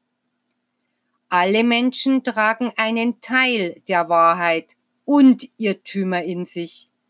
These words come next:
die sie mit dem Lichte der Wahrheit vermengen. Der Kampf rückt näher,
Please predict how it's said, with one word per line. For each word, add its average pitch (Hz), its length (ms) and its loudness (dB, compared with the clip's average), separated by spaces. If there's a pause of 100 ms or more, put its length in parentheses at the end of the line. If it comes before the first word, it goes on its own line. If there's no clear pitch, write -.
(500)
die 214 140 -2
sie 214 160 0
mit 220 320 -4
dem 196 140 -2
Lichte 202 420 -4
der 220 180 0
Wahrheit 175 420 0
vermengen. 170 680 -2 (1900)
Der 247 120 2
Kampf 214 420 -4
rückt 247 380 -2
näher, 185 540 0